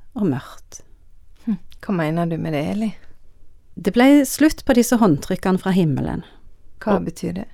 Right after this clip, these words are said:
Speaker 1: jeg, jeg fikk liksom ikke helt det samme ut av å lese Bibelen, og jeg fikk ikke de her S M S-ene med gode ord i rette tid. Og han føltes bare taus.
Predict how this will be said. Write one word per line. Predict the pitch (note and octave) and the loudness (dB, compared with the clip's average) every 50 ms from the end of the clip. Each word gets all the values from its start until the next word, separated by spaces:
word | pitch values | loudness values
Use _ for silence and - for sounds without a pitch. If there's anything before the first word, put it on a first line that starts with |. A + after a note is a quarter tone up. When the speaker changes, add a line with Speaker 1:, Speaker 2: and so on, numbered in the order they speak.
| - - - - _ - - - | -18 -20 -20 -20 _ -18 -10 -4
Speaker 1:
jeg, | G3+ G#3 G#3+ A3+ - | -2 0 0 0 0
jeg | C4 C4+ C#4 | 0 -4 -4
fikk | - - - D4 C#4+ - - - - - | -4 -2 -2 -2 -2 -2 -6 -10 -4 -2
liksom | B3+ A#3+ - A#3+ | -2 2 2 2
ikke | A#3 - - G3+ | 2 2 0 0
helt | A3 A3 - | 0 0 0
det | - A#3 | -2 -2
samme | - - C4+ A#3+ G3 F3 F#3 G3 | 0 2 2 4 4 4 2 2
ut | G3 | 2
av | G#3 G#3 | 2 2
å | G3+ | 2
lese | G3 D#3 - - G3+ F3+ | 0 -2 -2 -4 -6 -6
Bibelen, | F3+ F3+ F3+ F#3+ - - C4 E4 A4+ G4+ - - - - - | -4 -4 -4 -4 -4 -2 -2 -2 -2 -4 -6 -10 -16 -12 -6
og | - G#3 | -4 -4
jeg | G#3 | -4
fikk | - - G#3 - - - | -2 -4 -6 -6 -4 -6
ikke | F3+ - G3 | -8 -6 -4
de | F#3 | -2
her | F3+ F3+ F3+ F3+ F3+ - - - - - | 0 0 0 -2 -4 -6 -6 -10 -12 -12
S | - - - - | -12 -8 -4 -2
M | F3+ F3 | 0 0
S-ene | F3 G#3 - - - - C#4 C#4 C#4 C#4+ D4 | 0 0 -2 -4 0 2 6 6 8 8 8
med | C4 A#3+ A3+ - - | 8 6 4 2 0
gode | - A#3 G#3+ F#3 G3+ A3 | 0 2 2 4 4 4
ord | - G#3+ G#3 A3+ - A#3 | 4 2 2 2 2 2
i | A#3 - | 2 2
rette | G#3+ - - - - - | 0 -2 -4 -10 -16 -8
tid. | - - A#3+ C#4 F4 F#4+ - - - - - - - - - - - - - - - - - - - - | -4 -2 0 0 -2 -4 -8 -20 -20 -20 -20 -20 -20 -20 -20 -20 -20 -20 -20 -20 -20 -20 -20 -12 -2 4
Og | G#3+ | 6
han | A#3 B3 | 6 6
føltes | - - - C#4+ A3 F3 - - B3 - - | 6 4 2 2 2 2 0 -4 -6 -2 -2
bare | F#3+ F#3 A#3 - | -2 -2 -2 -4
taus. | - - - C4 D#4 G4 G4 - - - - - | -6 -2 0 0 2 0 0 -4 -8 -10 -12 -14